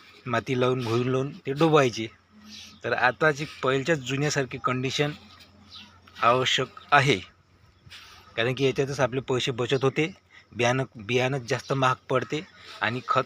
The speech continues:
तर द्यास लागते. खताचंही खरणा आपण जे दोन हजार चोवीसमध्ये जे रब्बी हंगाम येणार आहे हिवाळा, तर त्या कालावधी पिरियडमध्ये चण्याचे भाव नक्की वाढतील.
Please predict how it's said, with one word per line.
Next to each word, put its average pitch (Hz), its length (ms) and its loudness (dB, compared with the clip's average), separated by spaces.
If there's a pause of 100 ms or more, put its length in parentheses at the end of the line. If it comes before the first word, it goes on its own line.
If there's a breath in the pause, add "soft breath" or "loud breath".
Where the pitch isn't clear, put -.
(160)
तर 151 80 2
द्यास 139 320 0
लागते. 123 360 -6
खताचंही 139 580 -2 (140)
खरणा 127 380 -2 (380 loud breath)
आपण 131 380 0
जे 147 280 2 (460)
दोन 123 280 0
हजार 123 300 0 (480 loud breath)
चोवीसमध्ये 127 480 -2
जे 139 280 0 (200)
रब्बी 113 260 -4
हंगाम 117 380 0
येणार 113 240 0
आहे 110 240 0
हिवाळा, 107 500 4 (460 loud breath)
तर - 60 -6
त्या 123 300 0 (220)
कालावधी 117 420 4
पिरियडमध्ये 117 640 -2 (120)
चण्याचे 110 300 -2
भाव 113 260 -4
नक्की 107 280 -10
वाढतील. 120 420 0